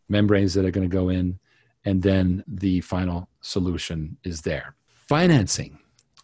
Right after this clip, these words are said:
Now, we did some creative financing for the Pool Preserver. And s-, as a result, it was possible to do. And now we are piloting how we can do this more and more.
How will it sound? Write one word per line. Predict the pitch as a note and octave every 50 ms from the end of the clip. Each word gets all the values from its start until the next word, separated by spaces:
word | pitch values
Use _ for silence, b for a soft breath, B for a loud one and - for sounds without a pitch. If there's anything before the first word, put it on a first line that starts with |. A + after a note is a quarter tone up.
| _ -
Now, | A2+ G#2+ G#2+ G#2+ G2+ G2 G#2 - -
we | F#2+ A2 B2 C3+ C#3
did | C3+ - C#3+ E3 D#3
some | - - G#2+
creative | - - G#2 F#2 F#2+ -
financing | - F#2+ F2+ F2 E2+ D#2+ - - E2+
for | E2 - F#2+
the | E2+ F2
Pool | - - - F2
Preserver. | E2 - - E2 D#2+ E2+ E2 D#2 D2+ D#2+ F2 G2+ A#2 _ b b b b b b b -
And | F#2+ F#2+ F#2+ F#2 F2+ F2+ F2+ E2+ - -
s-, | - -
as | - - A2+ G#2+ G#2
a | A#2
result, | A2 G2 E2 F2+ F2+ F2 - -
it | - G2
was | F2+ F#2 F2+
possible | - - - F#2 E2+ - - F2+ E2+ E2
to | - -
do. | F2+ F2+ E2+ D#2 D2+ D#2 F2+ - B B B B B -
And | G2+ F#2 F#2
now | F#2 G2 G#2 A2+ A2 A2+ A#2
we | G#2+ G2 G2+
are | F#2+ F#2+
piloting | F#2+ - - C3+ D3+ D#3 C3 G#2+ F#2+ F2+ F2+ F2
how | E2+ - G#2 G2
we | F2+ F#2
can | F#2 - - E2
do | D#2+ F2 F2+
this | E2 E2 E2 - -
more | - E2+ E2+ D#2+
and | D#2+ E2
more. | F#2 F#2+ E2 C#2 -